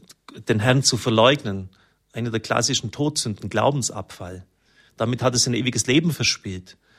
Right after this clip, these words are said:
Aber Christus gibt ihm die Chance und setzt ihn wieder ganz neu in sein Amt ein. Ich möchte mal all jene fragen, die jetzt hier da so moralisch ihren Zeigefinger erheben.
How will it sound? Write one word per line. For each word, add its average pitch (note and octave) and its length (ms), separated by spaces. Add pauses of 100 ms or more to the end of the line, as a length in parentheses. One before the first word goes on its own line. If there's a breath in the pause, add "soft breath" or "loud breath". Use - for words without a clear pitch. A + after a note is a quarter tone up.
(540 soft breath)
Aber A2+ 180
Christus C#3+ 480
gibt C#3 220
ihm B2+ 100
die A2 240
Chance A2+ 420
und G2+ 80
setzt - 320
ihn A2 120
wieder G#2 180
ganz G#2 340
neu G2 240
in G2+ 80
sein G2+ 240
Amt G#2 240
ein. G2 280 (360 loud breath)
Ich - 60
möchte C#3+ 260
mal A#2+ 360 (320 loud breath)
all C#3+ 160
jene D3 340
fragen, A#2+ 460
die A2+ 100
jetzt G#2+ 160
hier C#3+ 160
da B2+ 140
so B2+ 220
moralisch A#2 540
ihren G#2+ 120
Zeigefinger A2 640
erheben. G2+ 460